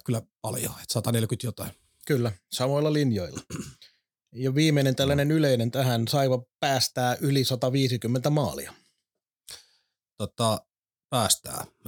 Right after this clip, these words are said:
Speaker 1: Et, et mitä nyt viime kauden kaksisataakaksikymmentäkaksi maalia tyyppisiä talkoita emme, emme tule näkemään.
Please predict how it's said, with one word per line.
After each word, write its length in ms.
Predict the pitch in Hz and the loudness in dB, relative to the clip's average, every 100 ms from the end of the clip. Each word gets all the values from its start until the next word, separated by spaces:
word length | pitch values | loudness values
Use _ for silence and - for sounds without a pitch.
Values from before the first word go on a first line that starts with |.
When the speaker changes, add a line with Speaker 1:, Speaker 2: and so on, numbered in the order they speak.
| - | -10
Speaker 1:
Et, 80 | - _ _ - | -10 _ _ -6
et 80 | 117 - | -6 -2
mitä 260 | 117 123 120 | 0 2 2
nyt 160 | - | 2
viime 200 | 123 117 | 2 2
kauden 340 | - 107 101 95 _ _ | 0 0 0 -4 _ _
kaksisataakaksikymmentäkaksi 1000 | - 113 107 104 101 101 104 - 110 - | -4 -2 0 0 0 -2 -2 -2 -2 0
maalia 360 | 92 87 87 87 - _ | -2 -2 -2 -4 -10 _
tyyppisiä 380 | 104 - 98 107 | -6 0 0 2
talkoita 480 | 120 101 107 98 107 | 2 0 0 0 0
emme, 320 | 104 101 78 - | 0 0 -4 -4
emme 220 | 120 107 | -2 -2
tule 240 | 104 87 90 | -2 -2 -2
näkemään. 520 | 85 - 87 90 | -4 -6 -6 -6